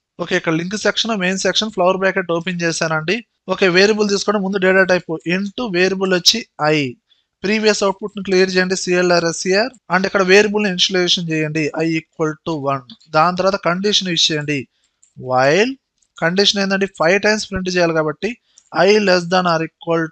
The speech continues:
to five. And ఎండింగ్ లో సెమీకోలన్ ఇవ్వకూడదండి. for లూప్ కి, while లూప్ కి ఎండింగ్ లో ఎలాంటి సెమీకోలన్ ఇవ్వకూడదు రూల్. ఈ కండిషన్ కనుక ట్రూ అయితే డైరెక్ట్ గా ఒక బ్లాక్ లోకి వెళ్ళాలంటే దీనికోసం ఫ్లవర్ బ్రాకెట్ యూజ్ చేస్తున్నా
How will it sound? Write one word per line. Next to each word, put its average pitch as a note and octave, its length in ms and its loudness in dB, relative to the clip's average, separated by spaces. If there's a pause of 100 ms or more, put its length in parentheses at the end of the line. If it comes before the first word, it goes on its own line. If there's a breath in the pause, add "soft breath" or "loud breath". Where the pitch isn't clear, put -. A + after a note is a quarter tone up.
(140)
to E3+ 80 -4 (320)
five. D3 300 0 (360)
And F#3+ 120 0 (120)
ఎండింగ్ G3+ 300 0
లో G#3 40 2 (100)
సెమీకోలన్ F#3+ 500 -2
ఇవ్వకూడదండి. E3 640 -2 (180)
for D#3 140 -2 (140)
లూప్ E3 220 -6
కి, E3+ 160 -2
while E3 260 -2
లూప్ D#3 220 -8
కి E3 60 -2 (100)
ఎండింగ్ E3 280 -6
లో F#3 40 2 (100)
ఎలాంటి D#3+ 320 -4 (420 soft breath)
సెమీకోలన్ E3 600 -2
ఇవ్వకూడదు D3 480 -4 (140)
రూల్. D3 240 -6 (500 soft breath)
ఈ - 20 8 (180)
కండిషన్ A3 380 4
కనుక G3+ 200 2 (140)
ట్రూ E3 140 -6 (120)
అయితే D#3 220 -2 (140)
డైరెక్ట్ F3+ 300 0
గా F3+ 80 0
ఒక E3+ 160 -6
బ్లాక్ D#3+ 300 2
లోకి F3 180 -2
వెళ్ళాలంటే D#3+ 480 0
దీనికోసం E3 460 -6
ఫ్లవర్ D#3+ 300 -4
బ్రాకెట్ E3 360 -4
యూజ్ D3+ 200 -2
చేస్తున్నా D3 280 -4